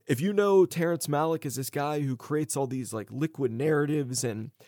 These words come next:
it's kinda hard to track and it doesn't come together, this is not that. This is a very conventionally told film, extremely well made.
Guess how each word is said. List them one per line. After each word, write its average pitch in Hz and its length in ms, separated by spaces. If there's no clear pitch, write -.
it's - 100
kinda 135 220
hard 143 200
to 127 80
track 139 480
and 131 100
it 117 120
doesn't 127 340
come 139 220
together, 127 560
this 165 220
is 139 120
not 139 240
that. - 260
This 123 160
is 123 120
a 123 60
very 156 580
conventionally 135 840
told 139 360
film, 123 480
extremely 143 580
well 120 280
made. 110 420